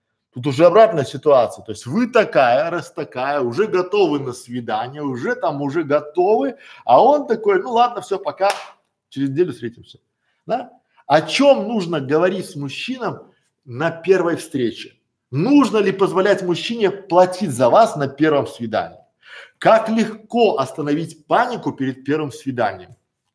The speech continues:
Вот. Вот это прямо ещё один мини-курс, да? Как остановить панику перед первым свиданием? А, на что мужчины в первую очередь обращают внимание на первом свидании?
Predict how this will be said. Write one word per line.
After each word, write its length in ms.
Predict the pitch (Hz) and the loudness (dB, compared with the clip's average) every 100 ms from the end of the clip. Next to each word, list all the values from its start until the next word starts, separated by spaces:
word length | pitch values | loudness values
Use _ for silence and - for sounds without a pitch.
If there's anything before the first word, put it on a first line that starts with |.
| _ | _
Вот. 840 | 101 101 180 294 277 135 - - _ _ _ _ _ _ | -16 -6 0 2 4 2 -2 -16 _ _ _ _ _ _
Вот 200 | 156 220 | 2 2
это 140 | 226 - | 2 2
прямо 440 | 220 247 240 233 | 4 4 4 2
ещё 500 | 208 - - 214 240 | 0 -2 -2 2 2
один 360 | 214 143 202 175 | 2 2 -2 -4
мини-курс, 540 | 180 170 - 117 - | -4 -6 -10 -14 -16
да? 360 | - 196 233 - _ _ | -12 -12 -12 -20 _ _
Как 540 | - 190 160 120 - - | 0 4 4 2 -6 -8
остановить 760 | 120 - 131 127 120 113 - 147 | -8 -6 -6 -2 -2 -4 -4 4
панику 640 | 196 277 269 247 254 - - _ | 4 4 -4 -6 -8 -8 -20 _
перед 340 | - 139 160 - | 2 4 2 2
первым 460 | 139 202 233 170 | 4 4 2 -4
свиданием? 720 | - - 143 143 117 95 87 - _ _ _ - - - | -12 -6 0 2 2 0 -10 -18 _ _ _ -20 -20 0
А, 680 | 139 147 143 143 147 - - | 6 8 8 6 2 -6 -10
на 200 | 131 208 | 0 0
что 380 | 208 - 269 240 | 0 -6 -4 -2
мужчины 580 | 202 175 - 269 277 202 | -2 -6 -6 -8 -4 -4
в 140 | - | -2
первую 380 | 208 190 190 190 208 | 0 4 4 2 -2
очередь 500 | 254 - 185 - - - | -6 -2 -2 -2 -8 -8
обращают 560 | - 131 185 - 202 196 | -2 0 0 0 0 0
внимание 560 | 170 156 160 240 226 156 | -4 -6 -2 0 0 -2
на 160 | 175 | -4
первом 340 | 175 175 151 120 | 0 0 0 -4
свидании? 540 | - 117 101 78 | -8 -6 -6 -6